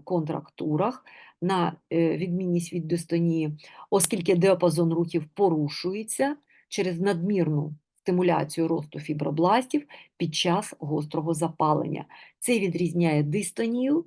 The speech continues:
від контрактури. Звертайте на це увагу і нагадую вам, що дуже часто залучаються реабілітологи. А, далі, е, я хочу звернути увагу на цей слайд. Я,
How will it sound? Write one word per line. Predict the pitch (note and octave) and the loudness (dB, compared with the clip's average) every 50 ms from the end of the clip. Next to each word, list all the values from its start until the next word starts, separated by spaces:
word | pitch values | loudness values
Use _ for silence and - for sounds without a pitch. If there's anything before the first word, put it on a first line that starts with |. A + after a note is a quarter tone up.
| _ - | _ -8
від | D3+ D3+ F3 G3+ G#3 - | -4 -2 -2 -2 -4 -6
контрактури. | - - E3 E3 E3 E3+ E3 D#3+ D3+ D3+ - - E3+ D#3+ D3 D3+ D3 C#3+ D3 - _ _ _ _ _ _ _ _ | -8 -6 -4 -2 -2 -2 -2 -6 -8 -8 -6 -4 -2 0 0 0 -2 -4 -6 -10 _ _ _ _ _ _ _ _
Звертайте | - D3 D3 E3+ F#3+ A3 - - - - F#3 - G2 B2+ D3+ E3 D#3+ | -8 -4 -2 0 0 0 0 -2 -2 -2 0 0 0 0 -2 -2 -2
на | D#3 D3+ | 0 -2
це | D3+ D3+ - | -2 -2 -4
увагу | - - E3+ F#3+ A3+ A#3+ C#4+ C#4+ | -4 0 2 2 2 4 2 2
і | |
нагадую | A3 E3+ D3+ D3 D3 D3 D3 D#3 D#3 D3+ | 2 0 0 -2 -2 -4 -4 -4 -4 -4
вам, | C#3+ E3 F#3+ A3 B3+ | -2 -2 -2 -2 -4
що | - - E3+ D#3+ D#3 - - - _ _ - | -4 -4 -6 -6 -6 -10 -20 -20 _ _ -8
дуже | F3 D#3+ G#3+ F#3+ D3+ D#3 | -6 -4 -4 -2 -2 -2
часто | D3+ - - E3+ F#3+ G3 - B3+ | -2 -2 -2 -4 -4 -2 -2 -2
залучаються | A3 - E3 D3 D3+ D3 - - E3 E3 F3 F3+ - - G3 F3+ | 0 0 -2 -2 -2 -4 -2 0 0 0 0 0 -2 -4 -4 -2
реабілітологи. | E3 D#3 D#3+ D#3 D#3+ D#3 D#3 E3 D#3+ D#3+ E3 D#3 - - - - D3+ - C#3+ - - - - _ _ - - - - - - - - - _ _ _ | -2 0 0 0 0 0 0 0 0 -2 -2 -4 -4 -4 -4 -4 -4 -4 -6 -8 -10 -10 -14 _ _ -20 -20 -20 -20 -20 -20 -20 -20 -20 _ _ _
А, | - F#3 F3+ F3+ F3+ F3+ | 2 4 4 4 4 4
далі, | F3 F3+ A#3+ B3 A#3 F#3 E3 D#3+ - - - - _ _ - | 2 2 2 2 2 2 2 0 -2 -6 -10 -14 _ _ -6
е, | E3+ F#3 F3+ F3+ F3 E3 E3 E3 E3 | -4 -2 0 2 2 2 2 2 0
я | D#3+ D#3+ A3+ B3+ C#4 D4 D4+ | 0 0 0 2 2 2 0
хочу | - - B3+ B3 B3+ A#3+ | 0 -2 -4 -6 -6 -6
звернути | G#3+ G#3 A3 A3 A3 A#3 A#3 A#3 - G3 F#3+ F3+ F3 - | -6 -4 -4 -2 -2 -2 -2 0 0 2 2 4 2 2
увагу | - - - - - - - F#3+ F#3 G#3 G3 F3 E3 F3+ | 0 -2 -4 -6 -6 -4 -4 0 2 2 4 4 4 2
на | F3 F3+ F3+ | 2 2 0
цей | - - F#3 F3+ | 0 -2 -2 -4
слайд. | E3+ - - A3 B3 D4 E4 E4+ E4 | -4 -2 -2 2 2 4 4 2 0
Я, | - F3 E3+ F#3 F#3 F3+ F3 F3 E3 D#3 - | -2 -4 -2 0 0 2 2 2 2 2 0